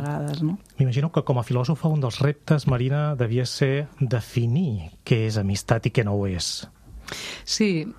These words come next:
Speaker 3: ehm, sí, el que passa que per mi les definicions, i aquí podríem discutir molt de què és definir una paraula o un terme,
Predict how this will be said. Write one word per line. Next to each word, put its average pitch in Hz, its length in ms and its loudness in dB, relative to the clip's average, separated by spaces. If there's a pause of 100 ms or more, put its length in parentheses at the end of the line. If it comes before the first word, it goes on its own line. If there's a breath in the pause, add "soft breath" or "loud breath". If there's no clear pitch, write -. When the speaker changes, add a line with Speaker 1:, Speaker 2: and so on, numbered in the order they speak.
Speaker 3:
ehm, 165 800 2
sí, 226 500 0 (200)
el - 120 0
que 180 100 -2
passa 220 260 0
que 233 100 0
per 190 180 2
mi 190 100 2
les 220 180 -2
definicions, 180 1000 -2 (580 loud breath)
i 147 80 0
aquí 135 160 -4
podríem 151 320 2
discutir 151 460 0
molt 151 180 0
de 147 100 0
què 151 140 2
és 139 100 -2
definir 151 400 2
una 147 280 0
paraula 143 440 2
o 143 80 0
un 139 120 0
terme, 156 420 2